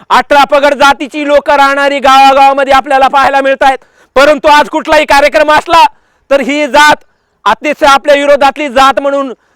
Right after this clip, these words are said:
त्याच्या नावावरती शिक्कामोर्तब केला जातोय. मराठा समाजाचा कार्यक्रम असला तर त्या कार्यक्रमावरती बहिष्कार टाकण्याचं काम आज गाव पातळीवरती केलं जात आहे. वंजारी समाज मराठ्याच्या कार्यक्रमाला जाहीर असा झालाय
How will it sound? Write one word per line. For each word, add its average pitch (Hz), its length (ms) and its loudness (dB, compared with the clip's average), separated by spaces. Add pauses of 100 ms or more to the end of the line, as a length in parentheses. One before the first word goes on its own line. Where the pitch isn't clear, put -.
(100)
त्याच्या 269 280 0
नावावरती 262 500 -2
शिक्कामोर्तब 262 600 -2
केला 247 200 0
जातोय. 226 300 -4 (240)
मराठा 269 420 -2
समाजाचा 285 460 0
कार्यक्रम 277 400 0
असला 294 260 0
तर 320 120 0
त्या 294 140 0
कार्यक्रमावरती 262 840 -2
बहिष्कार 240 400 -2
टाकण्याचं 247 440 -6
काम 233 200 -4
आज 226 160 -4
गाव 214 180 0
पातळीवरती 214 540 -4
केलं 208 240 -6
जात 190 220 -4
आहे. 185 140 -6 (500)
वंजारी 262 400 -2
समाज 262 400 0 (320)
मराठ्याच्या 262 460 -2
कार्यक्रमाला 262 540 0
जाहीर 254 220 2
असा 262 220 0
झालाय 240 360 0